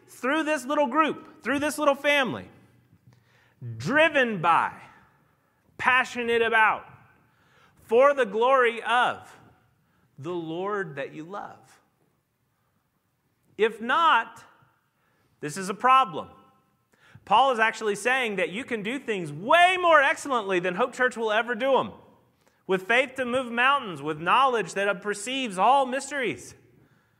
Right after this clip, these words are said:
But if you do it at a much greater level without love, it's meaningless.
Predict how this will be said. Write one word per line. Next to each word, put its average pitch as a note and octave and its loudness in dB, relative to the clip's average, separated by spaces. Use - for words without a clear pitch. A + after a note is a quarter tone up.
But F#3+ 0
if F3+ 0
you B3 -2
do C#4 0
it C4 2
at G3+ 2
a A3 0
much C4+ 0
greater C#4 2
level B3 2
without F#3 -2
love, C4 -4
it's B2+ -20
meaningless. G#3+ -4